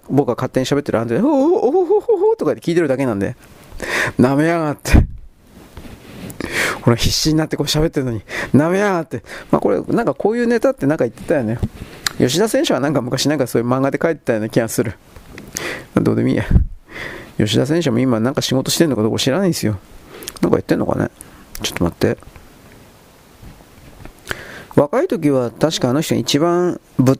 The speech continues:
飛んでた時は、なんだったかな。戦争君だ、あ、軍、軍人君だったかな。軍人君って漫画確か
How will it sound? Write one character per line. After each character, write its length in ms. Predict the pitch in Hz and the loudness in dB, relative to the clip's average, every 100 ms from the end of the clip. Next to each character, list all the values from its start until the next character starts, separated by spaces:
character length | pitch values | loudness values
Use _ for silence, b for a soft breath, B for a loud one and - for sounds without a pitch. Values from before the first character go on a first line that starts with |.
| - | 2
飛 140 | 208 214 | 2 2
ん 60 | |
で 120 | 170 | 2
た 120 | 123 123 | 0 -2
時 440 | 143 139 - 113 | -2 -4 -2 0
は、 300 | 139 135 101 - - - - - - - - - - - - - - - - - - - - - | 2 0 -4 -12 -16 -16 -16 -20 -20 -20 -20 -20 -20 -20 -20 -20 -20 -20 -20 -20 -20 -20 -20 -2
な 80 | 135 | 0
ん 20 | |
だ 80 | 143 | 0
っ 20 | |
た 80 | - | -4
か 40 | |
な。 200 | 131 127 - - - B B B B B B B - | -6 -6 -10 -14 -20 B B B B B B B -2
戦 200 | 151 185 | 0 0
争 260 | - 220 | 2 0
君 200 | 214 226 | 0 0
だ、 100 | - 131 | 0 -2
あ、 200 | 123 - - B B - | -4 -6 -8 B B 0
軍、 200 | 151 277 - | 2 0 -4
軍 240 | 139 147 254 | -2 0 2
人 220 | 311 302 | 2 2
君 160 | 330 302 | 2 2
だ 100 | 294 | 2
っ 20 | |
た 100 | - | 0
か 60 | |
な。 160 | - 95 - - - - - - - - - - | -2 -6 -12 -20 -20 -20 -20 -20 -20 -14 -12 -2
軍 220 | 156 196 226 | 2 2 2
人 200 | 254 247 | 0 0
君 100 | 262 | 0
っ 40 | |
て 140 | 139 120 - - | 0 -2 -6 0
漫 240 | 127 139 | 2 2
画 120 | 139 131 | 2 0
確 240 | 147 - | -2 -2
か 180 | 123 | -4